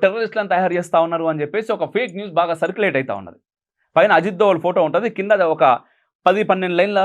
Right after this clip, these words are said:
టెక్స్ట్ ఉంటుంది. ఆ టెక్స్ట్లో ఏంది అంటే పాకిస్తాన్ నుంచి వచ్చిన వాళ్ళందరూ కూడా హిందువులుగా కన్వె-, కన్వర్ట్ అయిపోయి ఇక్కడ హిందువుల రూపంలో టెర్రరిస్టులు తయారవుతున్నారు అని.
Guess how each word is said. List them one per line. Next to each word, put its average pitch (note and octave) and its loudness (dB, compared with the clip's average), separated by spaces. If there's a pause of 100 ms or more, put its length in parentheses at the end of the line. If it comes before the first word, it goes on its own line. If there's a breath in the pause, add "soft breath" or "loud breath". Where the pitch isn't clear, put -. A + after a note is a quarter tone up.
(120)
టెక్స్ట్ F#3 -6
ఉంటుంది. B2 -10 (260)
ఆ D3 0
టెక్స్ట్లో F#3+ 0
ఏంది G#3 -4
అంటే G3 0 (100)
పాకిస్తాన్ G#3 -2
నుంచి F3+ -6
వచ్చిన G3 -6
వాళ్ళందరూ E3+ 0
కూడా G#3 -2
హిందువులుగా F#3 0
కన్వె-, E3+ -2
కన్వర్ట్ E3+ 0
అయిపోయి F#3+ -2 (400 soft breath)
ఇక్కడ F3 2 (140)
హిందువుల A3+ 2
రూపంలో F#3 -2
టెర్రరిస్టులు G#3 -2
తయారవుతున్నారు C3+ 0
అని. - -20